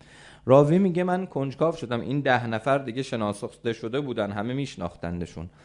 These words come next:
من رفتم آبا و اجداد اینها رو،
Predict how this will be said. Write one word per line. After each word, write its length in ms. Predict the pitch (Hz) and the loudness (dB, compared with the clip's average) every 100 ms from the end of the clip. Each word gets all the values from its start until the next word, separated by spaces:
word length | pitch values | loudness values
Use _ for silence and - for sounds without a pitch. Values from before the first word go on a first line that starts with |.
| - - - | -20 -14 -2
من 260 | 143 135 113 | 0 2 0
رفتم 500 | 123 - - 92 - | -2 -4 -4 -4 -4
آبا 520 | 104 101 82 113 117 - | -4 -2 -2 -2 -2 -2
و 200 | - 98 | -4 -4
اجداد 640 | 92 92 104 117 113 101 | -4 -2 2 4 2 0
اینها 600 | 73 90 90 104 110 107 | -2 -4 -4 -4 -4 -2
رو، 440 | 120 123 123 123 | -2 0 -2 -4